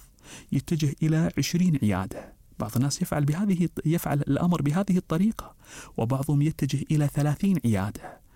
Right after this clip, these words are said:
ولا يكتشفون سبب هذا المرض لحكمة يعلمها الله عز وجل. فبعض الناس هنا الآن يدخل عليه الشيطان الرجيم، يبدأ يوجهه إلى أشياء غير صحيحة تخالف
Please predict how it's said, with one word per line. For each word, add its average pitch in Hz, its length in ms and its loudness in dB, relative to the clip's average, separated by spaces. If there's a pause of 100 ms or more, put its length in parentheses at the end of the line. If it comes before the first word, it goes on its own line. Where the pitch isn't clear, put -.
(280)
ولا 202 200 4
يكتشفون 147 580 0
سبب 139 320 0
هذا 147 380 0
المرض 110 340 0 (540)
لحكمة 214 640 2
يعلمها 135 560 2
الله 120 300 2
عز - 180 -4
وجل. 127 420 -4 (440)
فبعض 135 400 -2
الناس 135 380 2
هنا 180 140 4
الآن 165 340 2
يدخل 147 400 0
عليه 139 200 2
الشيطان 113 480 0
الرجيم، 127 480 -4 (520)
يبدأ 123 320 0
يوجهه 120 560 0
إلى 120 260 0
أشياء 117 560 -2 (500)
غير 120 200 2
صحيحة - 640 -2 (380)
تخالف 135 680 -2